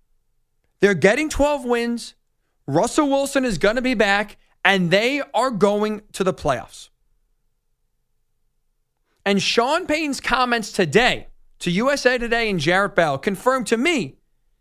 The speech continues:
he is by far the perfect coach to save what was a laughingstock of the N F L last season.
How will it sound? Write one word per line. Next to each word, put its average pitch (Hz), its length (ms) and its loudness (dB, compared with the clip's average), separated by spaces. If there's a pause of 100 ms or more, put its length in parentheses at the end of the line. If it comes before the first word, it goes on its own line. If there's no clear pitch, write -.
(460)
he 269 180 -2
is 247 120 -2
by 226 300 2
far 220 320 -2
the 185 140 -2
perfect 262 680 -2
coach - 520 -4 (600)
to 156 100 -8
save 220 380 0
what 202 240 0
was 208 200 -2
a 180 120 -2
laughingstock 185 1000 0
of 160 160 0
the 147 140 0
N 170 100 0
F 165 140 -4
L 160 180 0
last 139 320 0
season. - 280 -20